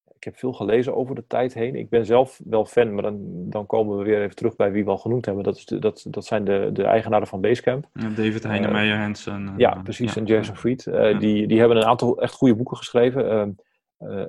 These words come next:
Speaker 1: het, het eerste boek van hun, eh, Getting Real, is ook, eh, dat is een boek wat, eh, wat, eh, ik gelezen heb in de tijd dat we Moneybird aan het opzetten waren.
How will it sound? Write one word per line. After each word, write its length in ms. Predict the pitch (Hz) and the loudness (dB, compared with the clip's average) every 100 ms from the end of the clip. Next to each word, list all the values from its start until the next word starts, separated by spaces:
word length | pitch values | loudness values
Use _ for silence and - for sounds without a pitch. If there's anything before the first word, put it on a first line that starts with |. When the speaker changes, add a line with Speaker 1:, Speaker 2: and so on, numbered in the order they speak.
| 80 | -10
Speaker 1:
het, 220 | - - | -12 -12
het 240 | - 95 - | -6 -6 -2
eerste 300 | 123 123 104 | -2 0 0
boek 220 | 110 107 | 0 0
van 240 | - 107 | 0 0
hun, 340 | 104 110 101 101 | 2 2 0 -4
eh, 220 | 98 101 | 0 2
Getting 420 | 101 110 107 98 | 4 2 0 0
Real, 320 | 104 113 104 | 4 6 4
is 140 | 101 107 | 0 0
ook, 240 | 104 - | -2 -4
eh, 180 | - 107 | -6 -4
dat 120 | 107 | -4
is 80 | - | -4
een 120 | 104 | -2
boek 160 | 104 113 | -2 0
wat, 220 | 104 - | -2 -2
eh, 280 | - 104 98 | -6 -4 -4
wat, 340 | 101 107 - - | 0 0 0 -12
eh, 240 | - 101 - | -6 -6 -6
ik 140 | - | -10
gelezen 420 | - 107 117 107 | 2 6 6 4
heb 140 | 95 95 | 0 -2
in 80 | |
de 80 | 101 | -4
tijd 180 | - 113 | 2 2
dat 100 | 107 | 2
we 80 | 98 | 0
Moneybird 340 | 113 110 98 | 0 2 0
aan 60 | 92 | -2
het 100 | 117 | -4
opzetten 320 | - 107 92 | -2 -2 2
waren. 300 | 95 104 | 0 0